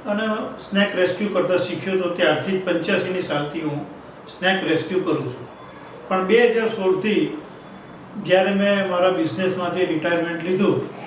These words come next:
પછી પ્રોફેશનલ કાર્ડ લઈને, જ્ઞાન લઈને પછી આ કામ ચાલુ કર્યું.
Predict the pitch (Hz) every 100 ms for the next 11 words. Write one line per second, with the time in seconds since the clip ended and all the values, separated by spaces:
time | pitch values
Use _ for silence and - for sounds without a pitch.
0 | - - - - 180 175 208 202 196 165
1 | 185 185 - 170 175 185 - - - -
2 | - 170 180 180 180 - - 165 165 202
3 | 196 - - - - - - - - -
4 | - - - - 156 156 190 208 208 202
5 | 175 190 185 139 120 - - - - -
6 | - - - - - 170 170 180 165 147
7 | 143 143 123 120 120 104